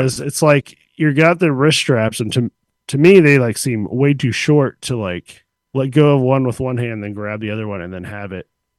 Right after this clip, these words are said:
far enough for my hand to where I could, it could see my hand. Like, I just don't think the wrist strap's long enough. Like, I'm, like, pulling it over, and I'm like, I don't know.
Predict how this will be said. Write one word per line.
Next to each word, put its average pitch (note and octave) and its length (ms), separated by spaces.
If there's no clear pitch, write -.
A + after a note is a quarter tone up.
far A#2+ 340
enough A2 220
for B2 140
my F2+ 320
hand A#2 720
to - 100
where G#2+ 140
I G2+ 60
could, - 220
it B2 120
could G2+ 160
see A#2+ 120
my F#2+ 180
hand. G2 260
Like, C#2+ 180
I - 80
just - 220
don't - 160
think - 140
the F2 100
wrist E2+ 180
strap's - 300
long D#2 280
enough. - 420
Like, - 340
I'm, B2 80
like, A#2+ 200
pulling A2 300
it F2+ 100
over, G2 320
and F2 80
I'm E2 140
like, D2 300
I F#2+ 100
don't F#2 100
know. B1+ 220